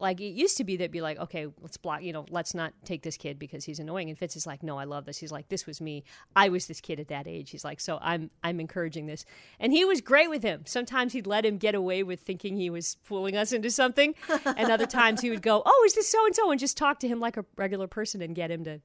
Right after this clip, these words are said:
you know, just kinda talk to us. And, uh, and that always meant a lot to me that he, that he recognized himself, you know, and encouraged it.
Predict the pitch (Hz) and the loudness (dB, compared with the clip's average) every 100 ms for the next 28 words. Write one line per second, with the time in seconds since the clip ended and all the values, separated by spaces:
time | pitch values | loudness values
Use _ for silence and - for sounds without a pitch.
0 | _ 175 151 147 156 - 151 147 - _ | _ -8 -8 -10 -14 -12 -12 -12 -16 _
1 | 180 170 160 143 - _ - - _ - | -10 -8 -10 -10 -14 _ -20 -20 _ -10
2 | 156 151 147 147 _ 208 226 277 262 214 | -8 -8 -8 -10 _ 2 6 6 4 0
3 | 202 175 170 175 190 156 151 151 156 - | 0 2 0 0 -6 -4 -6 -6 -8 -6
4 | 190 190 170 185 220 170 175 165 165 - | -4 -4 -2 -2 -2 -6 -4 -4 -6 -14
5 | - 202 175 202 160 156 - 202 170 147 | -6 -4 0 -2 -2 -6 -4 -2 -2 -6
6 | - _ _ - 180 170 - 175 165 - | -14 _ _ -8 -6 -6 -4 -4 -4 -8
7 | 156 | -10